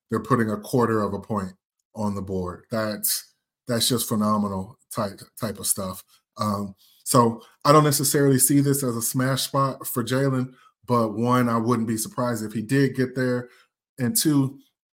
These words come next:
even if Dallas shaves off some of, um, some of what you're used to getting from him, he's been performing at such a high level,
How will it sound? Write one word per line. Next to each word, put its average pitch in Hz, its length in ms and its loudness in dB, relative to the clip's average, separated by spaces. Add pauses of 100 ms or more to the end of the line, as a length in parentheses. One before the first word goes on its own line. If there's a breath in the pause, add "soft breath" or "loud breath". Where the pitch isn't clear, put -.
(240)
even 139 300 2
if 123 180 0
Dallas 120 400 0
shaves 117 400 0
off 113 260 -2
some 107 260 -2
of, 104 240 -6
um, 104 440 -6 (280 loud breath)
some 117 180 -2
of 110 120 0
what 113 200 0
you're 117 100 0
used 113 260 -2
to 98 60 -8
getting 110 300 -4
from 104 220 -8
him, 101 80 -6
he's 113 240 -4
been 113 180 -2
performing 107 460 -4
at 104 80 -6
such 110 240 -6
a 104 40 -10
high 107 220 -6
level, 98 480 -6